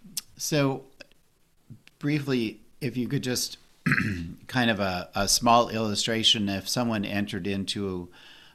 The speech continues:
a, a scenario where they're entering in, in a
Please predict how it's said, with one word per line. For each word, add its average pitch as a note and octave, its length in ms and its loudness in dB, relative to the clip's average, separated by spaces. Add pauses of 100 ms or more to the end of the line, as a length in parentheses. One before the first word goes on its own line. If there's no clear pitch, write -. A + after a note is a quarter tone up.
(100)
a, G#2 300 -2
a G2 80 -6
scenario G2 920 0
where G2 520 -4
they're G2+ 200 0
entering A2 480 0
in, G2+ 420 -2
in F#2 200 -6
a E2+ 300 -6